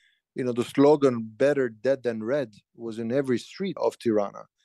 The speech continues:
So streets and public displays of political affiliations, of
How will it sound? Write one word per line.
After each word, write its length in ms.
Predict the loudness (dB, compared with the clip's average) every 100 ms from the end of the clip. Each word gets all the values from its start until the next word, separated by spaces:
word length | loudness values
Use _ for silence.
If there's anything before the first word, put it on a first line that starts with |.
| _ _ -12
So 200 | -2 -2
streets 500 | -2 2 6 6 4
and 120 | 2
public 360 | 2 2 2 0
displays 640 | -6 2 4 4 2 -2
of 160 | -4 -2
political 680 | -2 -2 -4 -2 0 2 0
affiliations, 760 | -4 -4 0 4 4 4 0 -4
of 140 | -4